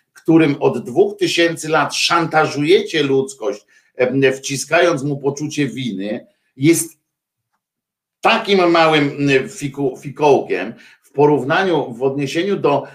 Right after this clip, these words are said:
em, wielości, em, do ogromu cierpienia, jakie,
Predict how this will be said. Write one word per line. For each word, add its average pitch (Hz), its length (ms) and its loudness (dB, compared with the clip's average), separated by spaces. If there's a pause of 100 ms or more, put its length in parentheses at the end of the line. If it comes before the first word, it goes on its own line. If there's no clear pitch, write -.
(120)
em, 131 220 -2 (160)
wielości, 147 1080 0 (220)
em, 135 320 0
do - 140 -2
ogromu 170 800 2
cierpienia, 139 580 -2
jakie, 127 320 -2